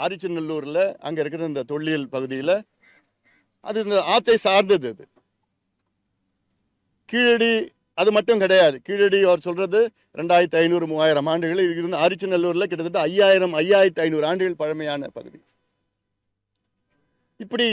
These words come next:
இதற்காகவாவது நிதி ஒதுக்கீடு செய்து இதன் மூலமாவது தாமிரபரணியை ஆற்றை காப்பாற்ற வேண்டும், பாதுகாக்க வேண்டும். இது அரசு கடமை மட்டும் இல்ல, இது எங்களுடைய கடமை. அதனால தான் நாங்க இதுக்கு அழுத்தம் தொடர்ந்து கொடுத்துட்டு வரோம். நாங்க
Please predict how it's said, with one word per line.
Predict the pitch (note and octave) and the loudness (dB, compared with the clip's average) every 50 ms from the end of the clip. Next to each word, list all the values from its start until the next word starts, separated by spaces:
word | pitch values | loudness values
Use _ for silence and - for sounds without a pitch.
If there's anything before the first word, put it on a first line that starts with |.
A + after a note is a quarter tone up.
| G3+ | 2
இதற்காகவாவது | G#3+ G#3 A#3+ B3 - B3 A#3 B3 A3+ A#3+ A#3 A#3+ B3 B3+ B3+ A#3+ B3+ C4+ B3+ - - - F#3 | 2 2 2 2 2 4 4 4 6 6 6 6 6 4 2 2 2 2 2 0 -2 -4 -6
நிதி | G3 G#3+ A3 B3+ A#3 A3 | -6 -4 0 4 4 4
ஒதுக்கீடு | G#3 G#3+ E3+ G#3+ F#3 F3+ - | 4 4 0 -6 -6 -4 -2
செய்து | F3+ F3 F3 F3+ G#3 G#3 G3 - _ _ _ - C#3+ | 0 0 0 0 -2 -4 -6 -10 _ _ _ -6 -2
இதன் | F#3 B3 B3+ A#3+ | 0 0 2 4
மூலமாவது | A#3 A#3 A3 A3 G#3+ G3+ G3+ G#3 G#3 A#3+ B3 - | 4 4 4 6 6 6 4 4 4 2 -2 -2
தாமிரபரணியை | E3+ E3+ F#3+ G3+ F#3+ F#3 E3 E3 E3 D#3 E3 F3 G#3 A#3 C#4 D4+ _ _ _ _ _ _ _ _ _ _ _ _ - D3+ | -2 0 0 0 0 0 0 0 0 0 0 2 2 0 0 -4 _ _ _ _ _ _ _ _ _ _ _ _ -4 -2
ஆற்றை | F3 F#3 - F#3 G3 F3 - | -2 0 0 -2 -2 -2 0
காப்பாற்ற | D#3 E3 D#3 F3+ F3 E3+ - E3+ D#3+ D#3 | -2 -2 2 2 2 2 2 0 0 2
வேண்டும், | E3 E3 E3 E3+ F#3 D3 D3 | 2 2 0 -2 -6 -2 0
பாதுகாக்க | D3+ F3+ F3+ G3 F#3 F#3 F3 E3 D3 E3 D3+ D3+ | 2 2 4 4 6 6 4 2 0 0 2 4
வேண்டும். | D#3 D#3+ D#3 E3+ F#3+ G3 - - _ _ _ - | 4 4 2 0 -4 -6 -8 -16 _ _ _ -8
இது | C#3+ D3+ D#3 C#3 | -4 0 2 2
அரசு | D3+ E3+ F#3 - G#3 F3 | 2 0 -2 -4 -4 0
கடமை | F3 E3+ E3+ E3+ E3 D#3 | 0 2 2 2 2 0
மட்டும் | D#3 D3+ D#3 E3+ | 0 -2 -2 -2
இல்ல, | F3 G#3+ G#3 F#3 | 0 0 0 0
இது | D3 C#3+ C#3+ | 0 -2 -4
எங்களுடைய | D#3 E3 D#3+ D#3+ D3+ D3+ C#3 D3+ | -2 -2 0 2 2 2 0 0
கடமை. | D3+ D3+ D3 E3 G3+ F#3 | -2 -4 -2 0 2 2
அதனால | D3+ D3+ D#3 D#3+ D#3+ F#3 | 2 2 2 0 0 0
தான் | F#3+ E3 D3 | 0 0 -2
நாங்க | D3+ D#3 E3 G3+ A#3+ G#3+ _ _ _ _ - | -2 0 0 0 -2 -2 _ _ _ _ -8
இதுக்கு | C3+ D#3+ - - B2+ | -6 -6 -4 0 2
அழுத்தம் | C#3 E3 F3+ D#3+ F#3+ F3+ D#3+ C#3+ F3+ | 2 2 2 2 -2 -4 -4 -2 -2
தொடர்ந்து | D3+ D#3+ E3+ F3 G3 F3+ D#3 | 0 0 0 0 0 -2 -4
கொடுத்துட்டு | D#3 D#3+ E3 F3+ F3 E3+ D#3+ | -4 -4 -4 -4 -4 -2 0
வரோம். | D3+ D3 D3 C#3 C3+ | 0 0 0 0 -2
நாங்க | C#3 D3 E3+ | -2 -2 -4